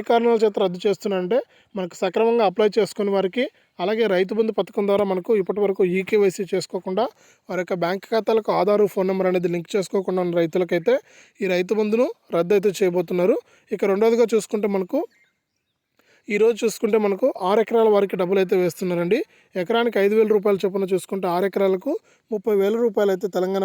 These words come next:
ప్రభుత్వం అయితే రైతుల ఖాతాల్లోకి అయితే జమ చేయబోతుంది. కాబట్టి రైతులైతే ఈ విషయాన్ని గమనించి, మీకు ఆరు ఎకరాలు కనుక భూములు ఉంటే ఖచ్చితంగా ఈ ముప్పై వేల రూపాయలు అయితే మీకు వస్తుంది. ఒకసారి చెక్ చేసుకోండి.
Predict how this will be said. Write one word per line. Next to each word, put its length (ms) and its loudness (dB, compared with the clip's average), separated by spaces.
ప్రభుత్వం 400 -4
అయితే 160 -2
రైతుల 300 -4
ఖాతాల్లోకి 440 -2
అయితే 200 -2
జమ 200 -4
చేయబోతుంది. 480 -2
కాబట్టి 340 -4
రైతులైతే 460 2
ఈ 60 2
విషయాన్ని 360 -2
గమనించి, 420 -2
మీకు 240 -4
ఆరు 140 2
ఎకరాలు 320 2
కనుక 180 -2
భూములు 280 0
ఉంటే 160 -2
ఖచ్చితంగా 500 -4
ఈ 80 -2
ముప్పై 240 -2
వేల 160 2
రూపాయలు 260 0
అయితే 200 -4
మీకు 180 -6
వస్తుంది. 320 -4
ఒకసారి 380 -4
చెక్ 200 -4
చేసుకోండి. 460 2